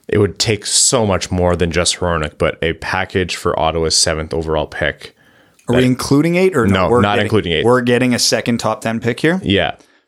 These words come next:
Speaker 2: Okay.
Speaker 1: Would Ottawa have an interest in a Filip Hronek type player based on what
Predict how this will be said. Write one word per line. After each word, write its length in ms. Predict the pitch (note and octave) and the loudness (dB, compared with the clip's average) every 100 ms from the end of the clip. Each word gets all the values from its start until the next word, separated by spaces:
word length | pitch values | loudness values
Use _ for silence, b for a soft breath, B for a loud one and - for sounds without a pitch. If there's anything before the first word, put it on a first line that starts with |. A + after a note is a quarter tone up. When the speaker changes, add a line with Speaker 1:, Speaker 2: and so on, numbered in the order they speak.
| - | -4
Speaker 2:
Okay. 220 | B2+ - b b b b _ _ _ | -4 -4 b b b b _ _ _
Speaker 1:
Would 120 | E2+ | -2
Ottawa 320 | C2 F#2 G2 F#2 | 0 2 2 0
have 220 | F#2+ E2+ | -2 -2
an 300 | C#2 F2 - - | -4 -6 -6 -6
interest 420 | F#2+ - F#2 - | -6 -2 -2 -2
in 80 | F2+ | -4
a 20 | |
Filip 300 | - E2+ - | -2 -2 -2
Hronek 340 | F#2 E2+ E2 | -2 -2 -4
type 200 | - E2 | -4 -4
player 240 | - D#2+ D#2 | -2 -4 -2
based 360 | - G#2+ - | -2 -2 -2
on 120 | B2 | 0
what 300 | G#2 G#2 - | 0 0 -4